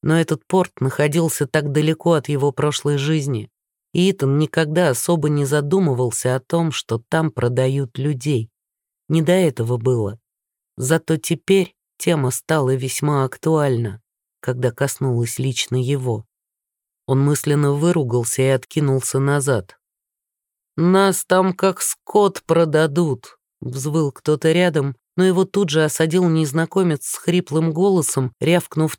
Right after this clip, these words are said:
так, что все посторонние звуки стихли. И снова опустилась тишина, разбавляемая лишь плеском моря за бортом и шагами пиратов над головой. А судно уносило Итана далеко от его прежней жизни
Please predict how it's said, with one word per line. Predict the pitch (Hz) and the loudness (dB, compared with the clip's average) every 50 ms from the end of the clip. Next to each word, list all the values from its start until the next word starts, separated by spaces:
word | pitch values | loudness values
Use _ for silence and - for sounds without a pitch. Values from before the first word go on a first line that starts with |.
| _ _ | _ _
так, | 196 196 190 - | -2 -2 0 -4
что | - - - 123 | -4 -4 -4 -4
все | - - - 175 | -4 -2 -2 -4
посторонние | - - 151 - - 165 160 170 175 175 170 165 165 165 160 156 | -2 -2 -6 -2 2 2 2 4 4 4 4 2 2 2 2 0
звуки | 151 165 175 190 185 - - 160 | 0 0 0 0 -2 -2 -4 -6
стихли. | - - - - - 180 151 - - - 120 113 113 113 - _ _ _ _ _ _ _ _ _ | -6 -6 -8 -4 -2 -2 -2 -2 -4 -4 -6 -6 -6 -8 -14 _ _ _ _ _ _ _ _ _
И | 139 | -6
снова | - - - 185 175 135 139 135 | -4 0 0 0 2 2 2 0
опустилась | 131 - 147 143 - - - 151 143 139 143 - - | 0 0 -4 -6 -6 -2 -2 -2 0 0 -2 -4 -6
тишина, | - - 143 - - 165 160 165 175 180 180 175 - _ | -4 -4 -2 -2 0 0 0 2 2 0 0 -2 -6 _
разбавляемая | - 147 135 127 147 147 143 165 170 170 165 156 151 151 147 143 | -2 -2 0 2 0 0 2 2 2 4 4 2 2 2 0 0
лишь | 143 143 147 147 - - | 0 0 -2 -2 -4 -6
плеском | - 160 165 165 156 - - 151 151 | -2 0 0 0 0 -2 -2 0 0
моря | 156 160 170 185 196 180 165 | 2 2 2 4 4 2 2
за | 139 123 143 | 0 0 -2
бортом | 127 139 147 151 170 - 160 151 131 113 - _ | 0 0 0 0 0 -2 -2 -2 -2 -2 -4 _
и | 156 | -6
шагами | - - 160 151 151 165 170 160 156 147 | -2 -2 -2 0 0 0 0 2 0 -2
пиратов | - - 170 165 165 156 123 - 120 - - | -2 -2 0 0 2 0 0 -2 -6 -6 -4
над | 131 131 123 120 | -4 -4 -4 -2
головой. | 117 139 139 139 143 139 143 139 139 120 110 117 120 - _ _ _ _ _ _ _ _ | -2 0 0 2 2 0 0 0 -2 -4 -4 -6 -10 -16 _ _ _ _ _ _ _ _
А | - 135 | -4 -4
судно | 135 - - - 185 202 165 185 175 160 156 - _ _ _ | -4 -2 -2 0 0 2 2 2 0 0 -2 -6 _ _ _
уносило | - 143 135 139 139 - - - 185 180 170 - - - | -4 -2 0 0 -2 -2 -2 0 0 2 2 0 -2 -2
Итана | - 170 165 - 151 139 135 131 | -2 -4 0 0 0 0 0 -2
далеко | 123 117 135 131 131 139 131 - - - 180 | 0 0 -2 0 0 -2 -4 -2 -2 0 0
от | 170 156 - | 0 0 -2
его | - 139 131 120 143 135 | -4 -6 -2 -2 -2 -2
прежней | - 131 143 147 139 - - 147 143 139 | 0 0 0 0 0 -2 -2 -2 -2 -2
жизни | 135 139 143 143 135 123 117 117 110 110 | -2 -2 -2 -2 -2 -4 -4 -4 -6 -6